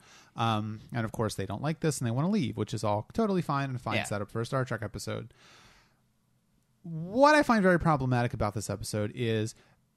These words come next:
Speaker 1: that line sets up this episode and this character to be, uh, something which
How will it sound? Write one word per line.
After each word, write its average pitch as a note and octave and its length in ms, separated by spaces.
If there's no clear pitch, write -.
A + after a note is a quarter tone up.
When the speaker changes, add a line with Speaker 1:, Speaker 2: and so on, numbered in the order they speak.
Speaker 1:
that F3 400
line B2+ 500
sets - 280
up B2 100
this - 180
episode G#2 460
and A2 180
this G#2+ 100
character G2+ 580
to - 180
be, G2+ 360
uh, G2+ 380
something A2+ 480
which G#2 400